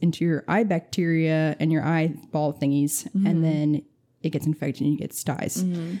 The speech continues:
Speaker 1: So I no longer, it sounds like I was always <laughs> constantly picking my nose.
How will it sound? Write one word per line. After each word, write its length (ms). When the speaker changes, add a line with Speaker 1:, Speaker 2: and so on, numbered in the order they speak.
Speaker 1:
So 300
I 680
no 240
longer, 640
it 80
sounds 240
like 120
I 120
was 160
always 360
<laughs> 20
constantly 560
picking 440
my 180
nose. 400